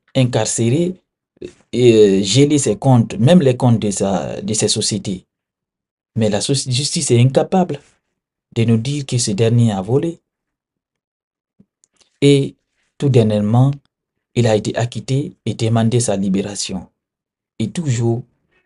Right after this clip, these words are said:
le gars de la C R I F, Ali Touré, s'oppose. À chaque fois, on donne, la justice ordonne la libération d'un ancien dignitaire, il fait appel.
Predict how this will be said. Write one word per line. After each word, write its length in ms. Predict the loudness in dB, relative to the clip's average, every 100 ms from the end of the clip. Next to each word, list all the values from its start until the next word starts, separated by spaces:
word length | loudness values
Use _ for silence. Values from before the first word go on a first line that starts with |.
| _ _ _ _ _ _ _ _ _ _ _ -4
le 180 | -2 2
gars 400 | 2 2 -2 -12 _ _ _ _
de 140 | -4
la 140 | -2 -2
C 40 |
R 60 | -2
I 260 | -2 -2 -2
F, 160 | -6 -8
Ali 240 | -6 -6
Touré, 240 | -6 -8 -6
s'oppose. 580 | -6 -8 -8 -10 -12 _ _ _ -8
À 100 | -2
chaque 280 | 0 -2 -2
fois, 260 | -2 -2 -4
on 100 | -4
donne, 440 | 0 2 2 0 -8 _ _ _ _ _ _ _ _ -4
la 140 | -2
justice 460 | -2 -4 -2 -6 -2
ordonne 380 | -2 2 2 2
la 100 | 0
libération 840 | -2 -2 0 -2 -2 0 0 -4 -10 _ _ _ _ _ _ _ _ -12
d'un 440 | 0 2 4 0 -6 _ _ -4
ancien 600 | 2 2 2 2 2 0 -6 -8
dignitaire, 600 | -4 -4 0 2 4 2 -2 _ _ _ _ _ _ _ _ _ _ _ _ _ _ _ -8
il 100 | -4
fait 120 | -4
appel. 280 | -4 -8